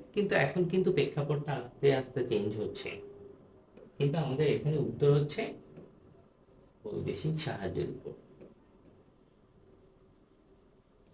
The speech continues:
কোনটি ব্যতীত বাংলাদেশে মৌলিক মানবিক চাহিদা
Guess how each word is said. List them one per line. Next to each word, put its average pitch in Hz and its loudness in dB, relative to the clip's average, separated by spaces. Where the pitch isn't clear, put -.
কোনটি 190 10
ব্যতীত 180 12
বাংলাদেশে 156 10
মৌলিক 170 6
মানবিক 139 6
চাহিদা 131 6